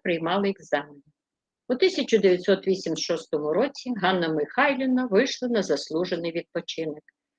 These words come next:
Колектив бібліотеки завжди з вдячністю згадував і буде згадувати її вклад в становлення наукової бібліотеки Ужгород. Подружжя Омеляни і Ганни Довганичів присвятили майже чверть століття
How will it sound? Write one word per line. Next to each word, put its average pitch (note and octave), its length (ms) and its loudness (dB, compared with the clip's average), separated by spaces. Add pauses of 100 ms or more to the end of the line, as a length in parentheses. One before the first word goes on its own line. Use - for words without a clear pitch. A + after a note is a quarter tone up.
(180)
Колектив A3+ 500 6
бібліотеки G#3+ 760 6
завжди F3+ 520 2
з F3+ 120 -6
вдячністю A3+ 840 -4 (140)
згадував A#3+ 640 0 (140)
і B3 100 0
буде B3+ 280 0
згадувати A#3 680 2
її G3 220 0
вклад F3 420 -2 (340)
в - 60 -8
становлення A3+ 760 2
наукової F3+ 680 2
бібліотеки D3+ 680 -2
Ужгород. D3+ 460 -6 (1080)
Подружжя C#4 720 8 (200)
Омеляни C#4 640 8
і B3 40 6
Ганни B3+ 380 2
Довганичів G3+ 840 2
присвятили C#4 720 0
майже C#4+ 400 4
чверть F4 380 -2
століття B3 720 0